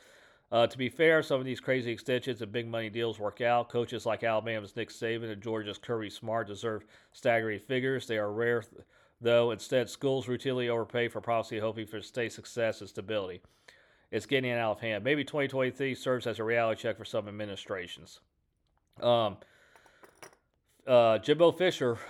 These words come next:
reaching point of no return. Uh, speaking of Fisher, the Tennessee loss is proof that the Aggies are going backwards.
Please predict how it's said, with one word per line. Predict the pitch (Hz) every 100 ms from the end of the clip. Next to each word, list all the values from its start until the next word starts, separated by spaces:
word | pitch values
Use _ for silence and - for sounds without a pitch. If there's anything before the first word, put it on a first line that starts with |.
| 107
reaching | 120 151 151 131
point | 151 143
of | 120
no | 127
return. | 123 120 131 135 110 98 - -
Uh, | 110 110
speaking | - 196 170
of | 131
Fisher, | - 147 139 110
the | 107
Tennessee | 147 139 -
loss | 131 123 120 -
is | -
proof | 127 113
that | 113
the | 113
Aggies | 107 117 117 110
are |
going | 104 113 101
backwards. | 107 107 - 92 90